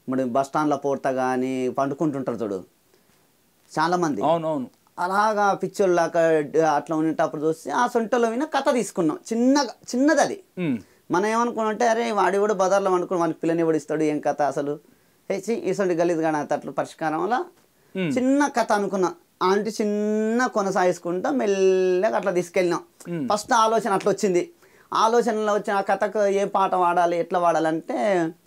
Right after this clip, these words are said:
Speaker 1: సరే లోకాల నేలేటి శివుడు అంటే ఫస్ట్ శివుని విన వర్ణించాలని శివుని కోరుకున్నాం.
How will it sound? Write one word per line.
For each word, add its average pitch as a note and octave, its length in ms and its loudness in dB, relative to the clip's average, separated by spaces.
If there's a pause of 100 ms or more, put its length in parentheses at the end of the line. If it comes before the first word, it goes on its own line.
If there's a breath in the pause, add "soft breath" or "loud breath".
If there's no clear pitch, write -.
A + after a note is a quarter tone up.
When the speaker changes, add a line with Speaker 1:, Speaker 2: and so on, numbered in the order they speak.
(720 soft breath)
Speaker 1:
సరే A3 300 2
లోకాల G#3 500 2
నేలేటి G3 320 -4
శివుడు F#3+ 300 0
అంటే F#3+ 400 0
ఫస్ట్ F#3+ 240 -8 (480)
శివుని F#3 240 0
విన F3+ 180 0
వర్ణించాలని D#3+ 880 -2
శివుని G#3+ 360 0
కోరుకున్నాం. B2+ 440 -2